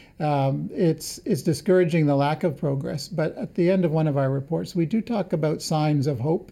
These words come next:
in terms of climate change. Now that there are, uh, stronger regulations in place, a net zero accountability act, which was not in place before, carbon pricing and so on, these are things that should start to pay off.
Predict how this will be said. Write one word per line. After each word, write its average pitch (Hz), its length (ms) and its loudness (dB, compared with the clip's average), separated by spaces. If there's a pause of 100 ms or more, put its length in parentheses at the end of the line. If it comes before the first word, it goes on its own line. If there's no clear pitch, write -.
(120)
in 160 180 -2
terms 143 300 -2
of 131 100 -6
climate 156 340 -6
change. 160 380 -4 (460)
Now 156 220 2
that 160 180 0
there 151 200 4
are, 135 380 0 (100)
uh, 139 220 -4
stronger 160 520 2
regulations 139 720 2
in 135 120 0
place, 139 440 -2 (340)
a 143 120 -2
net 156 240 -2
zero 147 260 2
accountability 147 840 0
act, 139 280 -2
which - 200 -6
was 135 100 -6
not 147 180 -6
in 143 120 -6
place 147 260 -4
before, 139 560 -4 (300)
carbon 147 380 0
pricing 160 500 2
and 139 100 2
so 143 220 0
on, 131 200 0 (320)
these 190 220 4
are 202 140 4
things 170 400 2
that 143 160 0
should 175 420 0
start 151 320 -2
to - 80 -12
pay 147 280 0
off. 135 380 -4